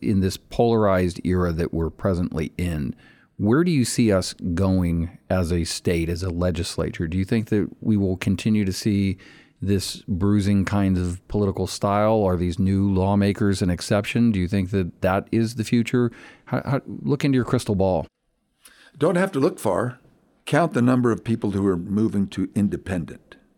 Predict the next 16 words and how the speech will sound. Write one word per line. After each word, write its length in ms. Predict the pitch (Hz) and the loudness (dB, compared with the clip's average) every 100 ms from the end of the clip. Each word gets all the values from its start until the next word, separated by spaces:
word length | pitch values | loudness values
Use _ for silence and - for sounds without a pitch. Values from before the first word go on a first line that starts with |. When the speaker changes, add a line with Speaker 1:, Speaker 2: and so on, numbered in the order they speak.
| _ _ _ - | _ _ _ -8
Speaker 2:
I 80 | 98 | -4
think 220 | 117 104 | -2 0
that's 280 | 117 120 - | 2 2 0
our 100 | 101 | -2
crystal 380 | - 92 - 78 | -2 -4 -4 -6
ball. 260 | 78 - - _ _ _ _ | -8 -12 -20 _ _ _ _
And 160 | 104 98 | -4 0
then 200 | 123 120 | 2 4
within 340 | 110 123 165 | 4 2 2
parties, 640 | 160 110 95 98 120 - - _ _ _ _ _ _ | 0 0 0 0 -2 -6 -14 _ _ _ _ _ _
there 240 | 107 110 113 | -4 0 0
is 300 | 117 107 104 | 2 0 0
a, 300 | 101 98 101 - - | 0 -2 -4 -10 -8
within 300 | 98 101 90 | -4 -2 0
both 340 | 98 156 156 | 2 2 2
parties, 520 | 139 95 82 - - | -2 -2 -4 -10 -16